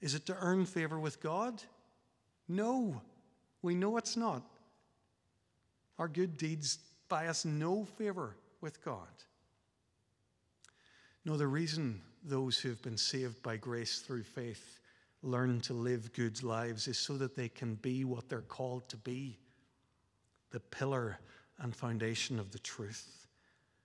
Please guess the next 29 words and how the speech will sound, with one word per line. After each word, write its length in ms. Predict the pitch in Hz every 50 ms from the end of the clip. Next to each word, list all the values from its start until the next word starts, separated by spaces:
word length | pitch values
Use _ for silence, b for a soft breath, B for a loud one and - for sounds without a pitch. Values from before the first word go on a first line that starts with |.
| b b b b _ _ _ _ -
to 120 | - 123
enhance 540 | 117 113 95 - - 139 131 135 131 - -
God's 400 | - - - 110 - 117 117 113
reputation 800 | 113 113 113 - - 110 - - - 123 120 - - - 143 123 98 - b b b b b b b b b
before 300 | - 131 - - 135 117
a 40 | 113
watching 520 | 110 107 104 104 - - - 117 104 98 95
world. 360 | 92 90 92 101 110 - - - _ _ _ _ _ _ _ _ _ _ _ _ _ _ _ _ _ _ _ _ _ _ _ _ _ B B B B B B B B B B
So 160 | - - 170
how 520 | 135 - - - 220 233 240 254 247 233 208 - 143
do 200 | 120 123 135 127
rich 500 | 120 117 123 151 - - - - - -
people 340 | - - 170 156 - 160 139
in 180 | 131 120 123 120
particular 600 | - - 127 - - 151 - - - 139 131 120
do 240 | 110 123 123 123
good? 340 | 120 - 120 113 120 131 120
Back 220 | - 165 180 - -
to 80 | 165
verse 320 | 131 139 127 117 - - 127
eighteen, 420 | 110 - - - 127 123 131 123 B B B B B B
they're 80 | 156 139
to 160 | - - 143
be 120 | 151 165
rich 360 | 156 143 170 196 196 - -
in 140 | 165 143 127
good 360 | 120 - 131 131 123 117 113
deeds, 540 | - 135 135 147 160 175 175 165 - - - B B B B B B B B B _ -
generous 800 | - - 160 165 180 208 202 147 127 131 127 - - - -